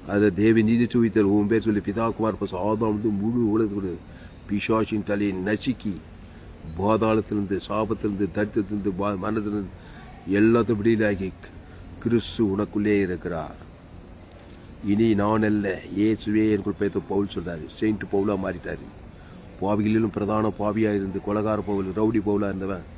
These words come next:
சவுல் பவுலா கிறிஸ்து ஏற்று ஞானஸ்நானம் பெற்று, "இனி நானே அல்ல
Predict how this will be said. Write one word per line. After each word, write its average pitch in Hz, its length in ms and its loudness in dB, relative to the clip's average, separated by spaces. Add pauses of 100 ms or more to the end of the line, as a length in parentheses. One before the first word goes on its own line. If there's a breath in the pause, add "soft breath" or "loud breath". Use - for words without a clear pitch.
(460 loud breath)
சவுல் 107 300 6
பவுலா 104 380 4
கிறிஸ்து 113 320 0
ஏற்று 101 160 0
ஞானஸ்நானம் 107 480 0
பெற்று, 101 240 -2
"இனி 123 160 2
நானே 110 480 2
அல்ல 98 180 -4